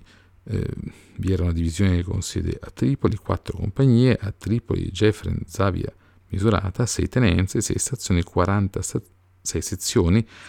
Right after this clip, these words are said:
e quaranta sezioni, oltre a due nuclei.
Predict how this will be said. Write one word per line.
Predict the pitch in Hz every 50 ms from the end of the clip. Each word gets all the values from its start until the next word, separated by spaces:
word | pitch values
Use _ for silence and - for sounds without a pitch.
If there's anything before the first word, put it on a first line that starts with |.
| - - _
e | - - -
quaranta | - - 101 110 113 107 - 117
sezioni, | - - - - - - 110 - - - 107 113 120 - -
oltre | - 107 107 110 - 127
a |
due | 113 92 90 - -
nuclei. | 101 101 - - - 101 104